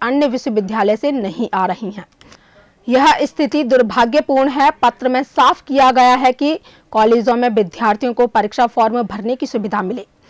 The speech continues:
इसकी जिम्मेदारी विश्वविद्यालय पर ही है। उन्होंने सत्रह कॉलेजों की एक सूची भेजते हुए निर्देश दिए कि इन सभी कॉलेजों को प्राइवेट परीक्षा फॉर्म जमा करने के अधिकार दिए जाएं। गर्मियों की छुट्टियों से पहले ही ट्रेनों में बुकिंग शुरू हो चुकी है।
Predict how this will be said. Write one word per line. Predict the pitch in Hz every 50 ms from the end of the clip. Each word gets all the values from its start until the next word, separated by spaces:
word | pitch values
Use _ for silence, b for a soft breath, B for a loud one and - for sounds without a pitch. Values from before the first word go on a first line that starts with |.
| b b b b b b _ -
इसकी | 285 - - - 320 311
जिम्मेदारी | 240 277 240 240 240 220 214 214 214 240 254
विश्वविद्यालय | 233 240 254 - 311 233 220 196 196 202 226 202 214 220
पर | - 240 233
ही | 247 - 277 277
है। | 285 262 277 339 b b b b b b _ -
उन्होंने | 226 233 220 214 220 233
सत्रह | 240 - 277 254 - _ - 269 285 269
कॉलेजों | - 240 220 220 214 196 240 226
की | 208 - 240 - _ -
एक | 247 269 285 -
सूची | - - - 233 208 - 254 233
भेजते | 190 226 208 185 - 226
हुए | 214 220 220 220
निर्देश | 226 220 208 175 - 220 247 294 - -
दिए | 240 247 254 269 285 311 508 b b b b b b b -
कि | - - -
इन | 233 240 262 269
सभी | - - 254 220 226 233
कॉलेजों | 233 240 214 202 208 202 - 220
को | 208 254 269
प्राइवेट | - - 262 208 202 233 285 320 - -
परीक्षा | 247 220 226 - 277 247 240
फॉर्म | - - 240 226 226 240 233 214
जमा | 175 240 214 208 240 285
करने | - 320 262 233 214 214
के | - 220
अधिकार | - 214 208 196 196 - 214 214 254 269
दिए | 196 - 220 190 196 190
जाएं। | - - 185 - - - _ _ _ _ _ _ _ _ _ _ _ _ _ _ _ _ _ _ _ _ _ b b b b b b b b b
गर्मियों | - 202 180 269 262 254 285 302 330 349
की | 349 - 349
छुट्टियों | 294 - 285 247 - - 269 277 269 269
से | 277 - 294 269
पहले | - 254 247 269 233 233 254
ही | 247 277 269
ट्रेनों | 220 - 233 247 233 226 247 247
में | 254 262 262 220
बुकिंग | 226 214 196 269 262 262 277
शुरू | - - 254 247 262
हो | 233 247
चुकी | - - - - 226
है। | 240 - 220 -